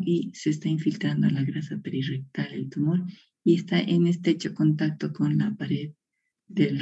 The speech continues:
recto, ¿no es cierto? Eso nos está indicando sospecha de invasión, eh, y de extensión de la lesión a órganos vecinos y por fuera de la cápsula prostática. ¿Ya?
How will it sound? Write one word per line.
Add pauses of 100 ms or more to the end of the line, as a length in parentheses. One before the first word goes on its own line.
recto,
¿no
es
cierto?
Eso
nos
está
indicando (640)
sospecha
de
invasión, (640)
eh, (400)
y
de
extensión
de
la
lesión (380)
a
órganos
vecinos
y
por
fuera
de
la (280)
cápsula
prostática. (960)
¿Ya?